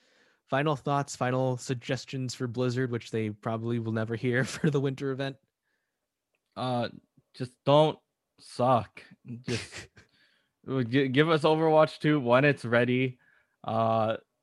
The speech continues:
Speaker 2: and yeah, I'll, I'll be happy whenever that happens. Okay, like, you don't have to, don't rush it. Just let us know when it's ready.
Speaker 1: Um, so speaking of Overwatch two, I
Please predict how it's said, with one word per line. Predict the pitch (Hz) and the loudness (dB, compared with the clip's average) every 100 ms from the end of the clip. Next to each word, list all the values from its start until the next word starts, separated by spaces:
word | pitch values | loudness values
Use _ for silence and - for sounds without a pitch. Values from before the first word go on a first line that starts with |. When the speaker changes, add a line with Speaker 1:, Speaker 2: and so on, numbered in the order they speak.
| - | -12
Speaker 2:
and | 120 131 123 120 117 110 76 | -2 2 2 2 -2 -6 -10
yeah, | 98 131 139 98 | -4 -2 0 -2
I'll, | 80 113 - | -4 -6 -6
I'll | 120 123 | -2 -2
be | 127 | 0
happy | 120 131 127 139 131 | 0 0 0 0 0
whenever | 123 123 127 123 113 - | 2 0 0 -2 -4 -8
that | 113 120 117 | -2 0 0
happens. | 120 120 107 - - 95 | 0 0 -2 -14 -12 -10
Okay, | 107 110 113 | -6 -4 -4
like, | 104 107 104 | -4 -6 -6
you | 120 | -2
don't | 131 | 0
have | 135 120 | 0 0
to, | 143 120 | -2 -2
don't | 101 135 135 | 2 2 4
rush | 131 135 - | 4 2 2
it. | 139 - _ _ _ _ _ | -2 -2 _ _ _ _ _
Just | 117 107 - _ _ _ _ _ - - | -8 -8 -8 _ _ _ _ _ -20 -10
let | 113 123 | -2 0
us | 127 - | 0 0
know | 123 127 | 2 4
when | 123 120 | 4 2
it's | 117 | -2
ready. | 113 110 101 101 _ _ _ _ _ _ _ _ _ _ _ _ _ _ _ _ _ _ _ _ _ _ _ _ _ _ _ _ _ | -4 -4 -6 -14 _ _ _ _ _ _ _ _ _ _ _ _ _ _ _ _ _ _ _ _ _ _ _ _ _ _ _ _ _
Speaker 1:
Um, | 135 135 | -4 -4
so | 135 165 | -2 -8
speaking | - 285 262 190 - | -2 -2 0 -2 2
of | 175 156 - | 2 2 2
Overwatch | 147 147 135 123 117 104 - | 2 4 2 2 -2 -4 -10
two, | - 104 101 - | -8 -6 -6 -6
I | 120 131 127 | -2 0 -2